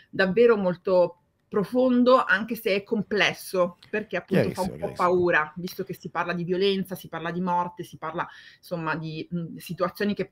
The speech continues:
Speaker 1: possono far paura, ma devo dirti che Antonio Mingarelli riesce a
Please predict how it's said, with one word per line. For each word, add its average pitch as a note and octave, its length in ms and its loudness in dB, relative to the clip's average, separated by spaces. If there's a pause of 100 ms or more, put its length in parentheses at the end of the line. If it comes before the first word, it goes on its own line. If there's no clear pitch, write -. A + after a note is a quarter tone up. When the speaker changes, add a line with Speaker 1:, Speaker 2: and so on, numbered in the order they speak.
Speaker 1:
possono G3 480 -2
far D#3+ 220 -6
paura, D#3+ 400 0
ma F3 220 2
devo F3+ 200 -4
dirti F3+ 340 -6
che E3 260 0 (300)
Antonio F3 380 -4
Mingarelli E3 760 0 (180)
riesce F3+ 560 2
a D#3 300 4